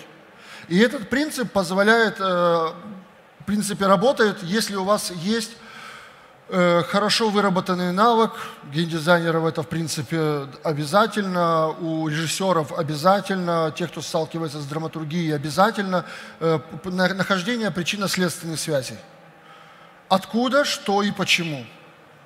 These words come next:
Потому что я думаю, что, ну, у меня это часто всегда, когда мы выходим с семьёй, э, после просмотра мультфильмов Пиксара или "Диснея",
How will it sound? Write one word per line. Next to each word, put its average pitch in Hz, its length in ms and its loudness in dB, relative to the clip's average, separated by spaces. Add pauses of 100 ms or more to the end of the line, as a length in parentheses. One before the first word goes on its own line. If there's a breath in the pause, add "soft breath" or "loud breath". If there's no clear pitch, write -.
(420 loud breath)
Потому 196 280 0
что 214 120 -4
я 208 120 2
думаю, 220 260 0
что, 196 380 -2
ну, 202 100 -2
у 190 60 0
меня 208 240 6
это 202 160 0
часто 208 360 4
всегда, 175 380 2
когда 175 200 0
мы 180 100 0
выходим 170 440 -4
с - 40 -8
семьёй, 180 500 0 (340 loud breath)
э, 165 380 0
после 175 220 -2
просмотра 170 460 -2
мультфильмов 165 500 -4
Пиксара 151 540 6
или 147 120 0
"Диснея", 254 600 2